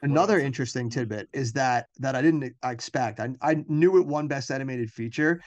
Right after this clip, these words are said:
Speaker 2: I didn't know that it was also nominated for Best Adapted Screenplay.
Speaker 1: Wow, yeah, and
Speaker 2: Which
Speaker 1: we didn't
Speaker 2: kinda
Speaker 1: even know it
Speaker 2: cracks
Speaker 1: was
Speaker 2: me up.
Speaker 1: adapted <laughs> until
Speaker 2: Yeah,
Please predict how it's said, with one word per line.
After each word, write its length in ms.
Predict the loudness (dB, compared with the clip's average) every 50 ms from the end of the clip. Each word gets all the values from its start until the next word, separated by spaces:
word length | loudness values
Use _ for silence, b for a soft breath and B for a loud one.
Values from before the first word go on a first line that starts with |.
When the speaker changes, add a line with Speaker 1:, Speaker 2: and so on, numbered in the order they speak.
| B B B -4
Speaker 2:
I 120 | -4 -4
didn't 380 | 2 4 4 6 6 4 2 0
know 160 | -2 -2 -2
that 120 | -2 -2
it 60 | -2
was 140 | -2 -2 -4 -6 -6 -4
also 400 | 0 0 0 0 0 0 -2 0
nominated 640 | -2 -2 -2 -2 -4 -4 -4 -4 -2 -2 -2 -2
for 120 | -4 -6 -6
Best 340 | -4 -4 -4 -4 -4 -6 -6
Adapted 580 | -6 -6 -4 -2 -2 -4 -4 -4 -4 -6 -6 -6
Screenplay. 640 | -8 -8 -6 -6 -8 -8 -10 -12 -12 -12 -12 -12 -14 -16 _ _ _ _ _ _ _ _ _ _ _ _ _ _ _ _ _ _ _ _ _ _ _ _ _ _ _ _ _ _ _ _
Speaker 1:
Wow, 380 | -10 -6 -4 -2 -2 -2 -4 -4
yeah, 360 | -6 -6 -6 -4 -6 -6 -8 _
and 200 | -8 -8 -4 2
Speaker 2:
Which 120 | 2 2 2
Speaker 1:
we 120 | 2 -2
didn't 200 | -6 -8 -4 2
Speaker 2:
kinda 40 | 4
Speaker 1:
even 160 | 4 6 4
know 100 | 4 2 4
it 0 |
Speaker 2:
cracks 140 | 2 2
Speaker 1:
was 200 | 2 2 0 -2
Speaker 2:
me 100 | -2 -2
up. 20 | -4
Speaker 1:
adapted 500 | -4 -4 -6 -6 -8 -10 -12 -12 -12 -12
<laughs> 0 |
until 340 | -12 -12 -12 -12 -14 -12 -6
Speaker 2:
Yeah, 260 | -4 -2 -2 -2 -4